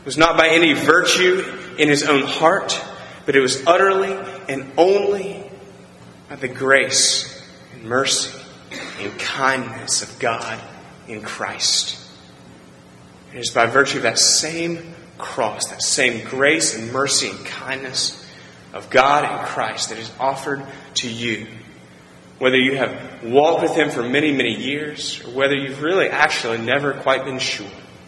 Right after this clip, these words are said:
or whether you just stumbled in here this morning or, and heard it for the first time, or didn't want to come this morning, you're just listening on the radio.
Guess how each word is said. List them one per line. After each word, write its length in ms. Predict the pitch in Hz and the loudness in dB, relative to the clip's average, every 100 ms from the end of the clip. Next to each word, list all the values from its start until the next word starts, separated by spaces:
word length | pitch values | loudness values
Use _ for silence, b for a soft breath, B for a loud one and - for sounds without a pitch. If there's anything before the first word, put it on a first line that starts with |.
| - - - - - - - - - | -20 -20 -20 -20 -20 -20 -20 -20 -12
or 60 | 120 | -4
whether 180 | 123 | -2
you 80 | 131 | -2
just 240 | 131 127 - | 0 2 2
stumbled 340 | 147 147 143 | 2 0 0
in 100 | 143 | 0
here 140 | 139 | -2
this 220 | 135 131 139 | -2 -2 -2
morning 340 | 131 135 123 | 0 0 0
or, 140 | 101 - - - - - - | -2 -8 -14 -18 -20 -20 -18
and 80 | 110 | -6
heard 200 | 139 143 | -2 0
it 60 | |
for 120 | 143 | 0
the 100 | 131 | 0
first 340 | 127 139 131 - | 2 2 2 2
time, 240 | 131 139 | 2 4
or 60 | 117 | 4
didn't 260 | 139 156 | 4 6
want 200 | 156 185 | 6 4
to 60 | 160 | 4
come 120 | 156 | 4
this 160 | 151 156 | 4 4
morning, 300 | 151 160 156 | 4 4 4
you're 100 | 139 | 2
just 200 | 139 151 | 0 0
listening 240 | 147 147 | 0 0
on 80 | 143 | -2
the 60 | 123 | -2
radio. 400 | 113 104 101 | -4 -6 -12